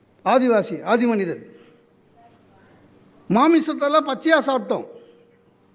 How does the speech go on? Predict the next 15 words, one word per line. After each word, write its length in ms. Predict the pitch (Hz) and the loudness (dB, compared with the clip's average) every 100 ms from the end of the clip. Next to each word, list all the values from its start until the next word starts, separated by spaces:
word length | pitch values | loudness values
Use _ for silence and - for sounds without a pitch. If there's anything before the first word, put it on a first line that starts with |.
| _ _ _ _ _ _ - | _ _ _ _ _ _ 0
ஒருத்தன் 840 | 208 330 349 311 202 170 254 285 | 2 2 0 -2 -2 -4 -6 -8
சிக்கி 260 | - 247 392 | -8 -2 2
முக்கி 300 | 311 220 240 | 2 0 -2
கல்லுல 340 | 240 240 277 | 0 0 0
நெருப்பு 320 | 269 247 302 | 2 0 0
வர 180 | 254 214 | 0 0
வச்சான் 300 | 202 - 180 | -4 -6 -10
சார், 180 | 170 170 | -8 -10
முதல் 340 | 180 214 269 | -6 0 0
விஞ்ஞானி 460 | 233 220 208 180 143 - | 0 -4 -4 -4 -6 -8
அறிவு. 600 | 208 226 185 - - - _ _ _ _ _ _ _ _ _ _ _ _ | -6 -4 -4 -8 -20 -20 _ _ _ _ _ _ _ _ _ _ _ _
சக்கரம் 460 | - 262 254 320 269 | -2 -2 2 0 0
கண்டுபிடிச்சான். 600 | 254 233 208 - 196 - - - _ _ _ _ _ _ - | 0 -2 -2 -6 -10 -10 -18 -20 _ _ _ _ _ _ -2
ஒவ்வொன்னா 640 | 190 277 311 320 311 339 | 2 2 2 0 2 -2
கண்டுபிடிச்சு 1000 | 330 262 285 311 285 262 196 247 233 240 | -2 -4 -2 -4 -4 -6 -6 -6 -4 -4